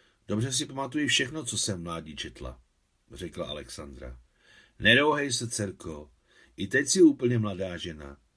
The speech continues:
Kolik ti je let? Dáme si čaj? Dáme, samozřejmě.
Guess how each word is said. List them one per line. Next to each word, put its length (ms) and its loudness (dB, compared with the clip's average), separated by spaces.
Kolik 260 8
ti 140 -2
je 100 8
let? 220 -4
Dáme 300 -4
si 140 -10
čaj? 460 -4
Dáme, 340 -2
samozřejmě. 800 -10